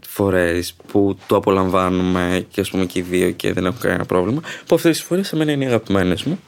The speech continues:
<laughs> Αλλά ήρθα στην να κολλάω περισσότερο με εκείνους οι οποίοι δεν μπορούν έξω.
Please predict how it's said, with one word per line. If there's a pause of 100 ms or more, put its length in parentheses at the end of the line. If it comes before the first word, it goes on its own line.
(840)
<laughs>
Αλλά
ήρθα
στην
να
κολλάω
περισσότερο
με
εκείνους
οι
οποίοι (220)
δεν
μπορούν (320)
έξω.